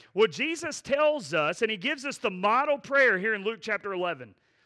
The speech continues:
Luke chapter eleven, he tells us exactly how we are to pray. So if you're in here today and you're like, "Man, I don't know how to pray," listen, Jesus, it's one of the things that,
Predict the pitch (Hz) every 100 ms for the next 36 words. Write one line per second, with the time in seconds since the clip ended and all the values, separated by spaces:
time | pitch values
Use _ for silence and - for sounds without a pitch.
0 | - 254 254 302 277 262 233 202 202 240
1 | 247 214 208 151 127 233 262 302 294 294
2 | 269 262 262 254 240 247 233 - - -
3 | 233 220 233 254 330 330 302 262 277 233
4 | 214 254 240 208 254 190 _ - 190 294
5 | 294 240 277 254 190 269 302 285 - 277
6 | 294 233 247 294 240 175 _ _ 131 156
7 | 320 349 320 254 190 220 208 302 359 339
8 | - 285 294 285 180 214